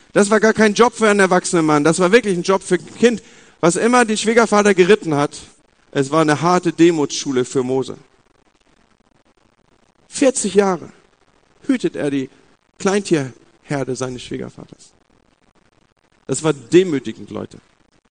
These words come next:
Das war kein Job für einen Mann. Und ich kann das wirklich so behaupten,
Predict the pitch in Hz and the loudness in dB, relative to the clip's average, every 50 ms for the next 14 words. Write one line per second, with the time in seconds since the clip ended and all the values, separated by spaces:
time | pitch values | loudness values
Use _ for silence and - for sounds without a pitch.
0 | _ - - 151 - 170 156 - - 160 160 147 143 151 139 - - - 117 107 | _ -10 -10 -8 -6 -6 -8 -6 -6 -6 -6 -4 -6 -8 -8 -8 -12 -12 -10 -10
1 | 107 104 104 101 101 101 - _ _ _ _ _ _ _ _ _ _ _ _ _ | -12 -12 -12 -12 -14 -16 -18 _ _ _ _ _ _ _ _ _ _ _ _ _
2 | _ _ _ _ _ _ _ _ _ 143 _ _ _ _ _ _ _ _ _ _ | _ _ _ _ _ _ _ _ _ _ _ _ _ _ _ _ _ _ _ _
3 | _ _ _ _ _ _ _ _ - 139 156 175 165 - 196 208 214 180 175 208 | _ _ _ _ _ _ _ _ -6 -4 -2 -2 0 0 0 2 2 2 4 2
4 | 226 208 208 180 - 202 196 196 - - 180 170 170 208 220 - - 180 175 160 | 2 2 0 -6 -2 -2 -2 -2 -2 -2 -2 0 0 -2 -2 -4 -6 -8 -8 -8